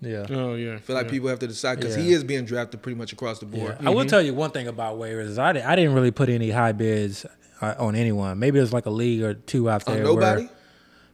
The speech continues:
Speaker 1: yeah, maybe there's, like, a league or two out there, uh, where, you know, if we have, like, a thousand dollar budget, maybe I put up, like, eighty, ninety dollars. But, I mean, that's,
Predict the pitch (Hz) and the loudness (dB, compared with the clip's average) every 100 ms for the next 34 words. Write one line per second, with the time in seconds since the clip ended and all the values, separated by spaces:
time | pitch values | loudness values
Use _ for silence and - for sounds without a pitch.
0 | - 220 175 254 233 185 151 139 156 143 | -4 0 2 4 6 6 8 6 6 4
1 | - 139 127 - 131 123 117 117 - 120 | 4 2 2 2 2 2 0 -2 -2 0
2 | 117 113 113 113 110 107 110 127 110 107 | 0 0 -2 -2 -2 -4 -8 -6 -4 -4
3 | 104 107 120 113 120 117 110 107 120 110 | -4 -6 -8 -4 -4 -4 -6 -4 -4 -4
4 | 110 110 104 107 117 110 107 110 107 107 | -8 -12 -10 -10 -8 -8 -6 -6 -6 -6
5 | - 110 104 113 101 98 120 113 110 107 | -6 -6 -6 -6 -8 -8 -8 -8 -8 -8
6 | 104 101 104 104 104 98 107 107 110 110 | -8 -6 -6 -4 -6 -8 -6 -6 -6 -6
7 | 107 - - 151 | -8 -14 -8 -6